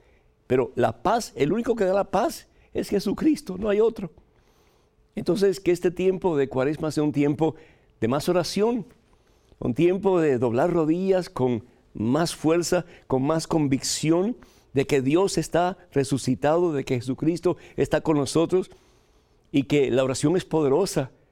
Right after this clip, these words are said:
y mueve montañas. ¿Por qué? Porque la oración nos lleva a una fe más fuerte en ese en quien todo lo podemos,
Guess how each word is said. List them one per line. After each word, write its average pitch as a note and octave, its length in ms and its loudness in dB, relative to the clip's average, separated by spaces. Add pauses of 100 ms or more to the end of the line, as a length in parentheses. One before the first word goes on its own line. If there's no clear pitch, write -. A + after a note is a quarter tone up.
(260)
y A#2+ 100 -2
mueve A2+ 280 0
montañas. F3 760 -2 (200)
¿Por C3 140 0
qué? D3+ 200 0 (220)
Porque B2+ 220 -2
la B2+ 100 2
oración C#3+ 380 0
nos F3 140 -2
lleva D3+ 220 2
a - 100 -2
una C#3+ 220 -2
fe D#3 180 0
más D3+ 180 -2
fuerte D#3 600 0 (200)
en B2 140 0
ese C3+ 200 -2
en D3 60 -2
quien B2 240 -2
todo C#3 140 -2
lo D3 100 0
podemos, C3 460 0